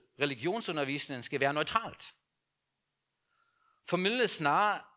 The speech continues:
øh, formidlende snarere end forkyndende. At biologiundervisningen skal tage udgangspunkt i en biologiske evolutionsteori.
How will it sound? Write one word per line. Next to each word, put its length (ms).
øh, 100
formidlende 840
snarere 520
end 100
forkyndende. 560
At 200
biologiundervisningen 1040
skal 160
tage 260
udgangspunkt 800
i 120
en 140
biologiske 760
evolutionsteori. 960